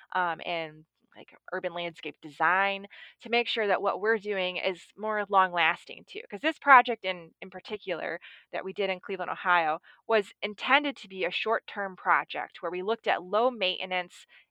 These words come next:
habitat designs that could reduce mowing and the costs of mowing for a city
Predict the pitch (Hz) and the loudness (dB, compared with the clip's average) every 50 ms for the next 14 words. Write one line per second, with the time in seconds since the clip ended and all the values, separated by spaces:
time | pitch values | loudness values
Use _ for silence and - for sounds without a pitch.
0 | _ - - 214 214 - 208 - 208 185 - - - - - 165 147 143 139 147 | _ 4 6 6 6 6 4 0 0 0 0 0 -4 -4 -2 0 0 0 -2 -4
1 | 156 - - 131 - - - 214 190 185 180 175 180 - - - _ _ 196 202 | -6 -6 -6 -6 -6 -6 -2 2 2 2 2 0 -4 -10 -18 -20 _ _ -6 -6
2 | 185 - 240 269 269 - - 208 196 190 185 185 196 202 220 240 - - 180 175 | -4 -2 -4 -4 -4 -6 -8 -2 2 2 2 2 0 -2 -4 -6 -4 -4 -4 -4
3 | 175 180 - - - 240 254 262 - - 208 175 170 160 147 143 - - 165 170 | -4 -8 -8 2 6 6 6 6 4 -2 -8 -6 -4 -4 -4 -4 -4 -8 -10 -8
4 | - 185 190 - - - 170 165 220 262 294 | -8 -8 -8 -6 -6 -6 -6 -4 -6 -8 -10